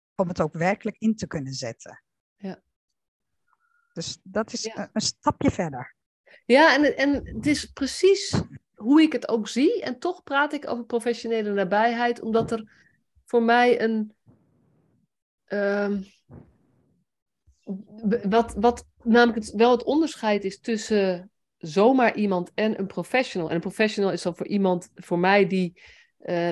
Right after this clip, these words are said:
Speaker 2: met vakkennis en, eh, en vakmanschap, eh, betaald wordt om op een bepaalde manier iemand te begeleiden, of, of welk woord je ook maar wil gebruiken, is dat je ook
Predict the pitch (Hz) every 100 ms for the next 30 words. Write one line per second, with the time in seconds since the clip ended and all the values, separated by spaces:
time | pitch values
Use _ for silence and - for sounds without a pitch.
0 | - 190 208 208 - 226 233 220 196 185
1 | 185 - - 175 180 170 160 170 165 165
2 | - 202 190 208 208 196 180 - - 185
3 | 180 - - _ _ _ - 170 170 -
4 | 175 - 190 214 240 185 180 170 - 196
5 | 190 180 180 180 185 180 175 175 175 180
6 | 196 180 165 - 165 160 165 160 165 170
7 | 170 160 156 - 160 - 160 160 180 175
8 | 165 165 165 165 160 - 180 226 269 339
9 | - _ _ _ _ _ _ _ - 208
10 | 214 214 214 226 - 220 254 - -